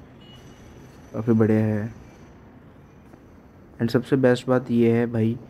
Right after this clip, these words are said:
कि ये इलेवन एटी, अ, जो size है इसका, ये आपका around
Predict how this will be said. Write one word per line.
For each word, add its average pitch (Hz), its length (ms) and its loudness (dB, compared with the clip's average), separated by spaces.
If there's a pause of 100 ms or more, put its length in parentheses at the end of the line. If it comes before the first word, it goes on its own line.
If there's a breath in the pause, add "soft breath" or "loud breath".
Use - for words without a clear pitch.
(340 loud breath)
कि 117 100 0
ये 117 80 6
इलेवन 113 280 4
एटी, 117 380 0
अ, - 40 -12 (380)
जो 107 240 -4
size 107 420 0
है 110 100 2
इसका, 107 280 -4
ये 110 320 2
आपका 110 380 -4
around 110 720 0